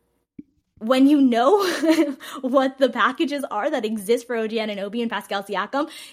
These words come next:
you can make that deal. Because, hey, if you need to start selling off your pieces to get picks from other teams, they're going to be there. And then it's fine. You have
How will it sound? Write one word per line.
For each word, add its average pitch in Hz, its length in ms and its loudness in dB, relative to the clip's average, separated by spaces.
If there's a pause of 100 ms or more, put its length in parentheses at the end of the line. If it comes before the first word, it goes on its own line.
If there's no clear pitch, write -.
(140)
you 269 320 4
can 202 300 -6
make 185 180 -10
that - 200 -12
deal. - 260 -8 (180)
Because, 302 320 2 (160)
hey, 302 260 0
if 254 140 -2
you 277 140 4
need 269 320 4
to 392 80 0
start 339 280 0
selling 302 400 0
off 339 220 2
your 320 180 0
pieces 339 520 -2
to 254 160 -4
get 214 360 -4
picks 294 240 -4
from 277 160 -2
other 269 220 0
teams, 285 320 -2
they're 233 260 -2
going 226 300 -4
to 226 40 0
be 214 200 -8
there. 247 280 -2 (360)
And 269 160 4
then 277 140 4
it's - 160 -4
fine. 185 280 -8
You 220 140 -4
have 220 400 0